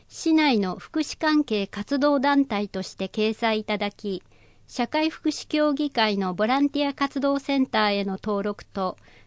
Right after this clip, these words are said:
西東京市が運営している夢コラボにも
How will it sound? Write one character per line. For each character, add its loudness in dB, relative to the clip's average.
西 0
東 0
京 -2
市 -4
が -2
運 0
営 0
し -12
て -2
い 0
る -4
夢 2
コ 2
ラ 0
ボ -4
に 2
も 0